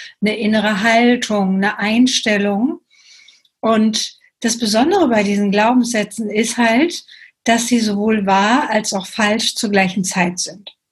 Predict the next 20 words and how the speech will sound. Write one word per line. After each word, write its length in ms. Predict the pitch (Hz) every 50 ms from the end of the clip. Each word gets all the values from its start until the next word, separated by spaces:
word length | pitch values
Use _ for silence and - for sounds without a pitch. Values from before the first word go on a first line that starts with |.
| _ _ _ _ _ _ _ _ _
Also 520 | - 208 202 190 214 214 214 208 214 214 - -
du 80 | 214 190
kennst 280 | - 233 233 233 -
bestimmt 360 | 233 208 - - 214 214 208
das 140 | - 180 -
Wasserglas. 880 | 196 202 - - 285 269 254 262 262 262 294 359 359 - - - - _ _ _ _ _ - _ _ -
Und 140 | 220 214 208
da 80 | 208 202
gibt's 220 | 202 202 - -
ja 80 | 214 202
die 100 | 202 196
Leute, 300 | 202 190 190 185 185 185
die 120 | 185 185
sagen, 240 | 180 190 190 196 233
„Ja, 220 | 285 330 349 320 285
das 160 | 240 - -
Wasserglas 440 | 214 185 - 214 190 196 196 185 185
ist 180 | 185 - - -
halb 160 | 202 196 202
leer.“ 340 | 220 247 294 330 359 359